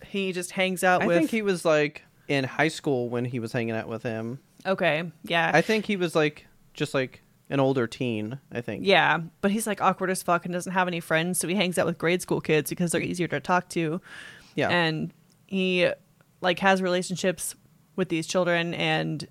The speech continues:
Speaker 1: therefore is seen as a predator to them and is arrested for killing Kaio, and it never, that was never true.
Speaker 2: Yeah.
Speaker 1: Um, but anyway, I keep going off on tangents and I'm forgetting where I'm going just 'cause I'm,
Speaker 2: <laughs>
Speaker 1: there's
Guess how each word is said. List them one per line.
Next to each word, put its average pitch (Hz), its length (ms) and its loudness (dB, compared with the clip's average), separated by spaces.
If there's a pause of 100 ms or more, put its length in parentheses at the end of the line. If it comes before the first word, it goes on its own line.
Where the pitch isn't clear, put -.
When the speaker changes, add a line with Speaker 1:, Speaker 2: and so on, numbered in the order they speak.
(180)
Speaker 1:
therefore 165 680 0 (260)
is 180 180 -4
seen 175 260 -2
as 165 140 -4
a 160 80 -2
predator 175 480 0
to 165 160 -4
them 156 300 -2
and 160 100 -4
is 156 160 -10 (100)
arrested 160 440 -2
for 151 320 -2 (160)
killing 165 300 2
Kaio, 156 360 2
and 151 80 -4
it 143 40 -4
never, 151 400 -2 (240)
that - 140 -6
was - 160 -8
never 156 160 -4
true. 156 460 -4 (680)
Speaker 2:
Yeah. 143 260 2
Speaker 1:
Um, - 260 -6 (500)
but 196 240 0
anyway, 143 440 -4 (340)
I - 40 -2
keep - 300 -4
going 196 260 6
off 190 140 2
on 190 100 -2
tangents 180 440 -2
and 170 80 -2
I'm 165 80 -2
forgetting 190 320 0
where 160 80 0
I'm 147 100 -2
going 151 360 -2
just - 120 -12
'cause 175 160 -2
I'm, 160 200 0
Speaker 2:
<laughs> - 40 -16
Speaker 1:
there's 160 300 -6